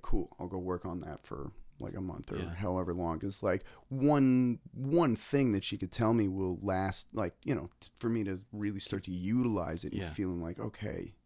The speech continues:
Speaker 1: yeah, now that trick's kind of in the pocket and I can,
Speaker 2: Yeah.
Speaker 1: I can deal with this." That'll take anywhere from a couple of weeks to a couple of months, depending on the difficulty level of,
Speaker 2: Yeah, yeah.
Speaker 1: of the technique. So just little things like that I've,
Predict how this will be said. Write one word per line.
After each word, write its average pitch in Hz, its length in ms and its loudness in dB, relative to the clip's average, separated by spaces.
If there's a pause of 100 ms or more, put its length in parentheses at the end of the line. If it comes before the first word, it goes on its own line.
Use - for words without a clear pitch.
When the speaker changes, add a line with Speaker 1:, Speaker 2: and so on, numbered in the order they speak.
(140)
Speaker 1:
yeah, 107 680 0
now 147 400 2
that 104 200 0
trick's - 320 -6
kind 92 240 -2
of 85 160 -8 (420)
in 101 140 -4
the 87 60 -4
pocket 90 440 12
and 87 100 -6
I 85 80 -4
can, 95 260 -2
Speaker 2:
Yeah. - 60 -6
Speaker 1:
I 92 60 -6
can 90 220 -4
deal 104 200 -4
with 98 180 -6
this." 87 220 -6 (300)
That'll 110 280 4
take 95 360 -4 (400)
anywhere 101 300 2
from 95 420 -2 (320)
a - 40 -20
couple 107 280 -4
of 95 80 -2
weeks 101 240 -2
to 98 80 -6
a 85 40 -6
couple 101 260 -4
of 90 60 -4
months, 101 280 -2
depending 98 380 6
on 90 200 -2
the - 80 -6
difficulty 95 500 -4
level 90 420 -6
of, - 80 -8
Speaker 2:
Yeah, 117 300 -6
yeah. - 80 -2
Speaker 1:
of 87 120 -6
the 82 80 -10
technique. 90 580 -4 (220)
So 101 320 -2
just 110 280 -6
little 151 240 6
things 117 340 2
like 90 220 -4
that 98 340 0
I've, 92 240 -4